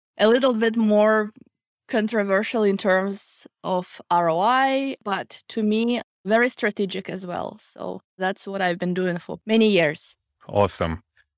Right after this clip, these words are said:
Speaker 2: So when I talk to people out in market, there's kind of two opinions that I come across over and over again.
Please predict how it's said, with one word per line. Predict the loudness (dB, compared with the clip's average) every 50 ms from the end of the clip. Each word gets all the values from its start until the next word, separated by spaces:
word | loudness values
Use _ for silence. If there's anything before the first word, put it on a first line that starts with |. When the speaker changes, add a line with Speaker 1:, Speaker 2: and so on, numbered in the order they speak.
| _ -14
Speaker 2:
So | -6 2 2 4 4 4 0 -4 _ _ _ _
when | -2 0 2 2
I | 2 2
talk | 0 -2 -2 -2
to | -4 -8
people | -4 -6 -4 -2 0 0
out | 2 2 0
in | 0
market, | 0 2 2 2 2 0 -2 -4 -4 -4 _ _
there's | -8 -8 -4
kind | -2 0 0
of | 0 0 -2 _
two | -10 -4 0 2 2 4 4 4 4 2 0 -2 _ _ -20 -20 _ _ _ _ _ _
opinions | -14 -14 -6 -4 -4 -2 0 0 -2 0 0
that | 0 0
I | 0
come | 0 0 0 0 0
across | -2 -2 0 0 0 -2 -4 -8
over | -6 -4 -2 0 0
and | 0 0
over | 0 -2 0 -2 -4
again. | -2 -2 -2 -2 -2 -4